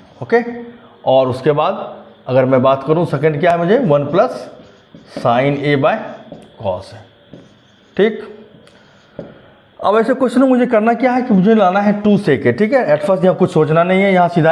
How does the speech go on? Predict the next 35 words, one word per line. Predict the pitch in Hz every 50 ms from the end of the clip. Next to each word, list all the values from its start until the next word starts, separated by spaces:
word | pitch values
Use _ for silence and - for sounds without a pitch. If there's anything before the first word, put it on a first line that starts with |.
| - 131
एलसीएम | 135 139 135 131 - 151 139 123
ले | 113 107
लेना | 101 98 95 95
है। | 98
क्या | 104 - 139
ले | 147 156
लेना | 170 196
है? | 226 254 - - - - 120 113
एलसीएम। | 113 110 - 107 98 90 - - - - - - - -
तो | 190
ये | 190 208 180
दोनों | 175 190 190 190 208 202
ही | 208 202
क्या | 202 226 208
हो | 208
जाएंगे, | 214 220 220 214 196
Different | 147 147 151 - - 175 185 196 190 202
है, | 208
तो | 202 202
दोनों | 175 196 208 247 311 - - - - - - - - -
product | 185 185 175 202 - - -
के | 165 156
form | 135 - - 127 117 110 113
में | 110 107
आ |
जाएंगे, | 104 101 104 107 110 113
यानी | 113 127 147 180 185
कि | 190 220
one | 160 135 139 135 -
plus | - 165 185 190 - -
sin | 180 180 190 202 208
A | 214 233 233 208 - - - - - - - - - - - - _ - - - - - - _ _ -
into | 151 147 139 123 - 254 - - - - - - - - - - _ _ _ _ _ _ _ -
cos | - 110 - - - - -
A | 95